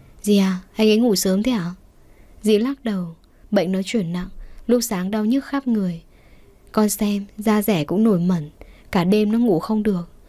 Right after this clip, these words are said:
Lúc nãy nó nói chờ con đến, có lẽ mệt quá ngủ quên." Tôi đi đến nắm tay anh, gương mặt sau một đêm xanh xao hơn. Ung thư gan ăn mòn sức lực rất nhanh, sau một đêm có thể khiến anh tiểu tụy thế này.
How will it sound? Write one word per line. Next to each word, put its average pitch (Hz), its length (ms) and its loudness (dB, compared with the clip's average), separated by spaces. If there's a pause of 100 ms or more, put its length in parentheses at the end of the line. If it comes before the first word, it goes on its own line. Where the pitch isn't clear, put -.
(220)
Lúc 233 160 4
nãy 185 180 -4
nó 208 100 -2
nói 202 320 -2
chờ 196 260 -2
con 208 200 -4
đến, 202 300 -4 (320)
có 214 100 2
lẽ 202 160 2
mệt 220 260 0
quá 190 160 -2
ngủ 220 260 2
quên." 214 280 0 (1080)
Tôi 214 120 6
đi 190 120 4
đến 175 220 0
nắm 170 200 -6
tay 196 200 -4
anh, 185 300 -4 (360)
gương 285 180 4
mặt 240 120 0
sau 262 240 -4
một 233 200 0
đêm 240 200 0
xanh 233 240 -2
xao 226 280 -2
hơn. 214 280 -2 (460)
Ung 202 200 4
thư 214 160 4
gan 196 240 -2
ăn 196 220 0
mòn 185 180 0
sức - 280 -4
lực 214 180 -2
rất - 340 -6
nhanh, 196 240 -2 (340)
sau 277 200 2
một 240 220 4
đêm 233 260 0
có 240 140 -2
thể 240 180 2
khiến 202 200 0
anh 247 140 -2
tiểu 214 240 2
tụy 170 260 0
thế 233 160 -2
này. 190 320 0